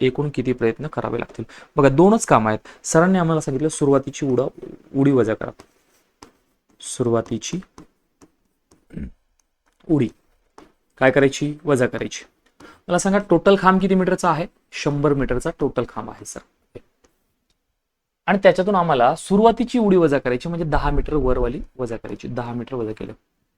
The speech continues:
म्हणजे आता किती मीटरचा खांब राहिला? नव्वद मीटरचा खांब राहिला. आणि आम्ही हिशोब करत असताना आता या नव्वद मीटरवरच हिशोब करणार आहे, बाकी आम्ही काही हिशोब पाहत बसणारच नाही. बाकी आम्ही काही पाहत बसणारच नाहीये.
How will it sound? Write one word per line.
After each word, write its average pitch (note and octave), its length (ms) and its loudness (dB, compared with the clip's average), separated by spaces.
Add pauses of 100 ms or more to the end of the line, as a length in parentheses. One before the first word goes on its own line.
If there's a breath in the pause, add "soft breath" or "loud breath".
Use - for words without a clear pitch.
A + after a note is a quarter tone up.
(320)
म्हणजे C3+ 120 0
आता C#3 160 -2
किती C3+ 160 -4
मीटरचा C3 340 -6
खांब A#2+ 140 -4
राहिला? A#2 220 -4 (340)
नव्वद B2 440 0
मीटरचा A#2+ 440 -6
खांब A2 220 -12
राहिला. - 180 -12 (680)
आणि G3 80 2
आम्ही G3+ 240 6
हिशोब F#3+ 280 4
करत F3+ 260 0
असताना E3 380 -4
आता D3+ 160 -2
या E3+ 120 0
नव्वद E3+ 300 2
मीटरवरच D3+ 560 0
हिशोब C3 180 -6
करणार B2+ 300 -6
आहे, E3 100 -6
बाकी C3 220 -8
आम्ही B2 140 -8
काही C#3 160 -4
हिशोब C3 300 -8
पाहत A#2 140 -14
बसणारच A#2 500 -16
नाही. - 100 -20 (1400)
बाकी C3 240 0
आम्ही C3 160 -2
काही C3 140 -2
पाहत B2+ 220 -4
बसणारच B2 640 -2 (120)
नाहीये. A#2 220 -8